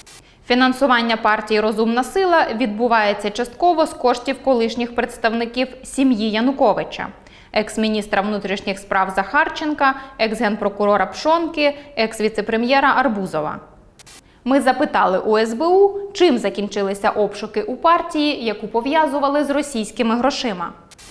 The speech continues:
Нам відповіли, що одну людину засудили до чотирьох з половиною років за підготовку теракту, ще одну обвинувачують у фінансуванні тероризму та державній зраді.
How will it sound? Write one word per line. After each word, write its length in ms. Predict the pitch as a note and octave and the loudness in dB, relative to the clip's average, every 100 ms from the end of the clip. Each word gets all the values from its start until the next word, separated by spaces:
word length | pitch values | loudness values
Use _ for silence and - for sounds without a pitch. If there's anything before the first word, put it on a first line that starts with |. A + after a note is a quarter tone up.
| - - | -20 -6
Нам 260 | G#3+ G#3 G#3 | 0 2 2
відповіли, 680 | A3 - C#4+ E4 F#4 G#4 - | 0 0 0 2 2 0 -4
що 280 | - - D4 | -10 0 2
одну 380 | C4 A3 C4 B3+ | 4 4 6 6
людину 440 | A3+ G#3+ A3+ G3+ | 4 2 2 0
засудили 560 | G3 G#3 A3+ G#3+ G#3 G3+ | -2 -4 -2 2 2 2
до 120 | G3+ | 0
чотирьох 440 | G3+ G#3+ A#3 G#3 | -2 0 2 0
з 60 | - | -2
половиною 540 | - G#3 G3+ G#3 G#3+ | -4 -2 0 -2 0
років 300 | G3+ G#3 G3+ | 0 0 -4
за 100 | G3 | -4
підготовку 600 | G3 G3+ G#3 G3+ G3 G3+ | -4 -2 -2 0 -2 -2
теракту, 580 | G3 B3 E4 F4 - D#4+ E4 - - | -2 2 2 0 -6 -6 -6 -20 -20
ще 300 | - - D4+ | -14 -2 2
одну 320 | C4 G#3+ F#3+ G#3 | 4 4 0 -2
обвинувачують 840 | - G3 A3 A3 A3 A3 G#3+ G#3+ | 0 0 0 2 0 0 -2 0
у 60 | A3 | -2
фінансуванні 680 | A3 A3 G#3+ G#3 G3 G3 | -2 -2 -2 0 0 0
тероризму 600 | G3 A#3 B3+ E4+ D#4+ D4+ D4+ | -2 2 2 2 0 -2 0
та 140 | B3 | 0
державній 540 | A3+ B3+ G#3+ G3+ A3 | 0 0 0 0 0
зраді. 440 | B3 C4 F3 D#3+ | 2 2 0 -4